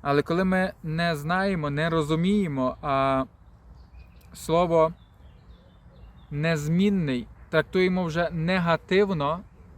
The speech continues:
то можемо помилитися, бо не завжди постійність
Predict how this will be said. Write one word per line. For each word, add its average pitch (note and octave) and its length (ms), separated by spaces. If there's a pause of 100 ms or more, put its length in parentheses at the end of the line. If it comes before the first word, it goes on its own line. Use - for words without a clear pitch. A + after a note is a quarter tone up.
(1160)
то C#3+ 100
можемо E3+ 380
помилитися, F3 600
бо C3+ 260 (120)
не D#3 240
завжди F3+ 600 (680)
постійність F#3+ 1040